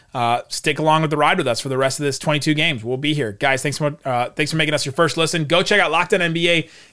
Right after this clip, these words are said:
Game to Game. We did one on the trade deadline recently. You can go check out Locked On N B A, the actual show. Jackson Gatlin talked with a couple of hosts on Locked On N B A about the All-Star Weekend. I'm sure,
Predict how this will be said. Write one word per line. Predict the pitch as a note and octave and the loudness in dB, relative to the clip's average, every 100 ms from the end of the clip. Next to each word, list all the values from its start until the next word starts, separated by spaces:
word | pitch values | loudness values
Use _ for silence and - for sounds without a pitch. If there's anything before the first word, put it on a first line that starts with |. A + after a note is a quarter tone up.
| - | 0
Game | F#3 A#3 | 2 2
to | E3 | 2
Game. | G#3+ F3+ | 2 2
We | C#3 | 0
did | F3 | 0
one | F#3 F#3 | 2 0
on | D#3 | 0
the | |
trade | - - E3+ G3 | -4 0 0 4
deadline | G3+ F#3+ F#3 F3+ | 4 4 2 4
recently. | F#3 F3+ F#3 F#3 | 2 2 -2 0
You | E3 | 0
can | D#3 | 0
go | E3 | 2
check | F3 | 2
out | D3 | 4
Locked | C#3 D#3 E3+ | 2 2 2
On | D3+ | 2
N | C#3+ | 2
B | D3 | 2
A, | D3+ C#3+ - _ _ | 2 0 -6 _ _
the | D3+ | 0
actual | D3 - C3 | 0 -2 -4
show. | A#2 - D#3 F#3+ A3 G#3+ - - | -4 0 4 6 4 2 -6 -2
Jackson | D#3 - B2+ | -2 -2 -2
Gatlin | C#3 E3 E3+ | 0 0 -2
talked | D#3+ D#3 C#3+ | 0 0 0
with | D3 | -4
a | C#3 | -2
couple | D3+ D#3 | -2 0
of | C#3 | 0
hosts | D3+ D3+ - - - _ - | 2 2 0 -8 -18 _ -6
on | C#3+ | -2
Locked | D3 C3 D3+ | 0 0 -2
On | |
N | C#3+ | -2
B | C3+ C#3 | -2 0
A | C3 | 0
about | A#2+ C3 | 0 -2
the | A2+ A#2 | -2 0
All-Star | F3 - F3 | 0 2 0
Weekend. | E3 E3+ E3+ C#3+ | 0 0 -2 -4
I'm | |
sure, | C3 - C#3 B2+ | -6 -2 -2 -2